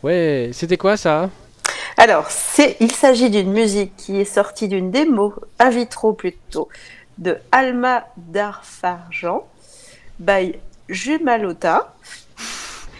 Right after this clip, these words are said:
Speaker 2: C'est une invitation à une démo party qui s'appelle l'Inertia Online, qui s'est déroulée au Portugal.
Speaker 1: Ah ouais.
Speaker 2: Donc ça a été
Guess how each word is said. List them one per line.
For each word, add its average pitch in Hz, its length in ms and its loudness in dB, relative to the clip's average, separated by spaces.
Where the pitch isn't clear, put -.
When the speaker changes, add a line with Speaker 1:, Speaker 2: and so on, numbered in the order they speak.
Speaker 2:
C'est - 340 -2
une 202 280 0
invitation 294 600 0
à 185 140 0
une 196 180 -4
démo 302 180 2
party 262 540 -6
qui 208 100 -10
s'appelle 175 540 -2
l'Inertia 240 760 2
Online, 175 540 0
qui - 140 -20
s'est 170 340 -2
déroulée 214 580 -2
au 285 80 4
Portugal. 254 800 -4
Speaker 1:
Ah 147 60 -10
ouais. 147 160 -8
Speaker 2:
Donc 196 200 -8
ça - 120 -6
a 185 60 2
été 202 340 -4